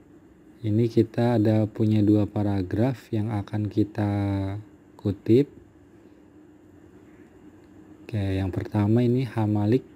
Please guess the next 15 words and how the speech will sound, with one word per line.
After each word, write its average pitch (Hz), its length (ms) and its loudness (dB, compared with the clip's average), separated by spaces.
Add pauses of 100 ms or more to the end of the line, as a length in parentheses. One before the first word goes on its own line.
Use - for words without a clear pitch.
(300)
juga 110 400 2
menegaskan, 110 800 0
nah, 98 160 -4
kita 110 320 -2
bisa 104 640 0 (160)
menambahkan 101 960 -2 (400)
atau 113 240 0
mengganti 107 720 2
kalimat 104 560 2 (800)
sambungnya 104 1040 2 (880)
atau 110 320 -4
kalimat 104 480 2
pembukanya. 101 1040 0 (160)
Misal, 123 720 0 (960)
definisi 113 1400 4